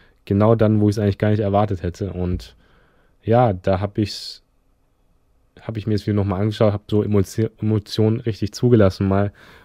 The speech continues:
Und mir sind einfach ein paar Tränen rausgekommen und es war ri-, es war echt ein krasser Moment so. Und ich war auch mega aufgeregt, als das Video dann wirklich auf seinem Kanal drauf war. Und ja, k-,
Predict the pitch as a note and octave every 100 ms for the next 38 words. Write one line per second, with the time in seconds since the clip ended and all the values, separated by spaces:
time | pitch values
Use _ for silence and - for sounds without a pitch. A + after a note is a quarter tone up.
0 | _ - G2+ G#2 G2+ G2+ F#2+ - F#2+ -
1 | A2+ G#2+ G2 - _ _ _ G2 G#2 -
2 | F#2+ - F#2 F#2 F#2 F#2+ - G2 G2 G2
3 | _ _ - B2+ C#3 - G2+ - A2 G#2+
4 | G#2+ - G2+ A2+ A2 G2+ G2+ A2 G2+ F#2+
5 | F#2 - - - - _ _ - G2+ G2+
6 | - A2 G2+ B2 A#2+ G#2+ C3 - G2+ F2+
7 | F2+ F2 F#2+ - G#2+ G#2 G2 G#2 G#2+ G2+
8 | G2+ - G2 G2 A#2+ - F2+ F2+ - F#2+
9 | G2+ G#2 _ - - _ _ _ _ _
10 | G2 F#2+ F#2+ F#2 - G#2 G2+ -